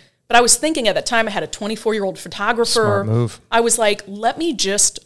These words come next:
Speaker 1: make up that I'm pregnant, so hopefully they leave us alone." And they didn't. It made no difference.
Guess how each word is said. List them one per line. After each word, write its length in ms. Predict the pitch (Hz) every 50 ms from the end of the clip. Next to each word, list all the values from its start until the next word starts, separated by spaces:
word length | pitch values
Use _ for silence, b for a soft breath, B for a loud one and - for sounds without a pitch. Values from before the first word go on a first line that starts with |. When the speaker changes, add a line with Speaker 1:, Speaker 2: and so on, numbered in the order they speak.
| _ _ _ _ _ _ _ _ -
Speaker 1:
make 380 | 208 208 214 214 220 220 -
up 240 | 247 262 147 - -
that 100 | - 190
I'm 160 | 190 190 196
pregnant, 460 | 190 - 226 247 254 220 170 156 151
so 140 | - - 196
hopefully 280 | - - 226 - 240 220
they 100 | 214 208
leave 180 | 202 208 190
us 100 | 196 -
alone." 320 | - 180 220 311 302 196 160
And 100 | 220 240
they 120 | 226 220
didn't. 340 | 185 180 269 359 208 151 -
It 80 | 202 202
made 160 | 208 220 220
no 140 | 220 226 240
difference. 540 | 196 254 294 - - - - 185 - -